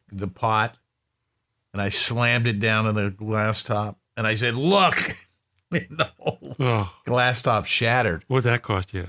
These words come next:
Speaker 1: Eighteen hundred dollars.
Speaker 2: There you go, buddy. You learned your lesson, didn't
Speaker 1: Yeah,
Speaker 2: you?
Speaker 1: I did. I did. So
Speaker 2: Ugh.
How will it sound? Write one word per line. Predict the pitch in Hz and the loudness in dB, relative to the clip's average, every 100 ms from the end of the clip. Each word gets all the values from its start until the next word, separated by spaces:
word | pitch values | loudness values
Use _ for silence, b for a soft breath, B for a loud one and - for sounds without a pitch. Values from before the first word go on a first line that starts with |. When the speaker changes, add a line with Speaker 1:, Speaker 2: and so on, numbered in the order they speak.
| - | 0
Speaker 1:
Eighteen | 165 175 - 175 156 | 2 2 2 4 4
hundred | 147 139 135 123 | 4 4 2 4
dollars. | 120 113 101 | 4 4 4
Speaker 2:
There | 151 180 | 4 4
you | 175 | 2
go, | 139 131 | 2 2
buddy. | 127 131 | 4 4
You | 147 | 4
learned | 185 165 | 4 4
your | 147 | 4
lesson, | 139 127 120 117 | 4 4 2 2
didn't | 117 120 | 4 4
Speaker 1:
Yeah, | 117 | 4
Speaker 2:
you? | |
Speaker 1:
I | 110 | 2
did. | 110 117 107 87 - _ | 2 2 2 -2 -10 _
I | 98 | -12
did. | 95 101 95 - | -4 0 0 0
So | 139 131 | 2 4
Speaker 2:
Ugh. | 117 | 2